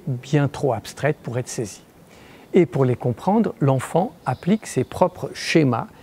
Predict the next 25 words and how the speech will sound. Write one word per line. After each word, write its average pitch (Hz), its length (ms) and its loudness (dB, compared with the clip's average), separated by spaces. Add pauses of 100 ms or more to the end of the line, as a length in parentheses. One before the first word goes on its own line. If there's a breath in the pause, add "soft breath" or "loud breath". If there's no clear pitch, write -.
(220 loud breath)
qui - 140 -2
ramènent 151 500 2
l'espace 135 600 0
au 143 80 4
connu 139 400 4
et 123 100 2
à 110 60 0
l'inconnu 110 560 -4 (340 loud breath)
et 139 120 4
le 123 160 6
danger 123 580 0
à 131 100 0
l'expérience 113 1000 -4
de 135 100 -2
la 117 160 -2
douleur. 107 420 -12 (1300 loud breath)
À - 80 2
cinq 143 340 0
ans, 262 220 -2
pour - 160 -2
comprendre 139 400 0
l'espace, 190 640 -2
c'est - 180 -2
le 139 100 2
corps, - 560 -2